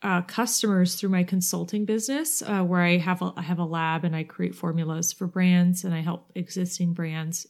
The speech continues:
uh, with their manufacturing strategies. But anyway, I get a lot of people who have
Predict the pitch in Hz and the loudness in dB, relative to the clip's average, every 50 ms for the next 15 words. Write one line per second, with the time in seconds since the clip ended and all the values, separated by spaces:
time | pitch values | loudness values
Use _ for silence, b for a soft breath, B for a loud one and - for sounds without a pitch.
0 | _ - - 185 180 - - _ _ _ - 190 180 185 175 170 165 156 165 170 | _ -10 -6 -6 -6 -6 -8 _ _ _ -6 -6 -2 -2 -2 -2 0 -2 -2 0
1 | - 220 220 220 - - 208 190 185 180 - - 185 175 165 175 170 - 175 170 | 0 0 0 0 0 -2 0 0 0 0 -2 -2 0 0 2 0 0 0 0 0
2 | 170 170 - - - 185 - 214 226 240 220 208 190 190 - - 202 185 185 214 | 0 0 -2 -2 -2 -4 -2 0 0 2 2 2 2 2 2 0 0 2 2 2
3 | - 208 196 196 190 196 214 247 233 - _ - 226 208 - - 208 202 190 180 | 2 2 0 2 2 2 2 0 -2 -8 _ -4 -4 -4 -2 -2 -4 -4 -2 -2
4 | 202 196 185 175 180 170 170 165 170 160 - | -2 0 2 2 2 2 0 0 -2 -4 -8